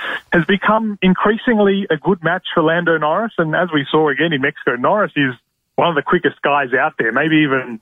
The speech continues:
a little bit underrated, which is impressive to say considering how highly he's rated.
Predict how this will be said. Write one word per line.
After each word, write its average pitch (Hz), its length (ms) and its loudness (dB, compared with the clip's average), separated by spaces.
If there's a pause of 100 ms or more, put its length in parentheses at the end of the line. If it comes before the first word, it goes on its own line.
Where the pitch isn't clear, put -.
a - 20 -8
little 135 160 2
bit 117 160 2
underrated, 123 540 0
which 123 200 0
is 117 140 -4
impressive 135 520 -2
to 113 80 -2
say 139 260 2
considering 123 380 -2
how 147 160 0
highly 175 380 0
he's 131 140 -2
rated. 120 400 -2